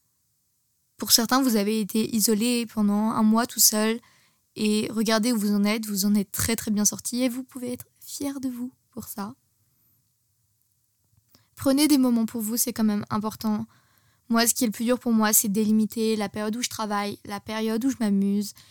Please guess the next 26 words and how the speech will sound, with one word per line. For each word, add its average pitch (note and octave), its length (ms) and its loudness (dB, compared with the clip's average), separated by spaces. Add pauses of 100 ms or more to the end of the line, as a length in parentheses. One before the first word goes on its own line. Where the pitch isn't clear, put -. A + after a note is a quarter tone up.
(240)
parce G#3+ 220 2
que A3+ 160 -6
je G3+ 60 -2
suis - 240 -4
tout - 180 -4
le A3+ 60 -4
temps A3 280 0
dans G#3+ 160 2
la G3 140 0
même G3 200 0
pièce, - 600 -2
soit G#3+ 340 -2 (120)
<laughs> - 100 -16
chez - 220 0
moi. A3+ 300 2 (1300)
Et C#4 100 2
j'ai C4+ 160 4
du C#4 100 -2
mal D4+ 260 4
à G#3+ 360 0
faire A#3+ 200 -6
la A3 100 -2
différence B3 320 -6
entre A3+ 200 -8
les G#3 100 -6
cours D4 420 -4